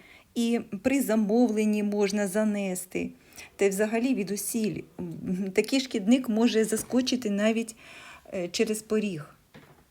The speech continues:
через вікно. Це треба враховувати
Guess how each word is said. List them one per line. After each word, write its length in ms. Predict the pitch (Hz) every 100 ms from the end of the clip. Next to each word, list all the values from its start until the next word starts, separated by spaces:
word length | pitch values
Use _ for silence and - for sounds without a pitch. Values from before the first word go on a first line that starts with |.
| _ _
через 500 | - 208 196 190 180 - - - - -
вікно. 600 | 202 - 202 214 202 151 - _ - _ _ _ _ _ _ - -
Це 140 | - 208
треба 320 | - 196 180
враховувати 960 | 165 165 - 320 330 254 240 247 247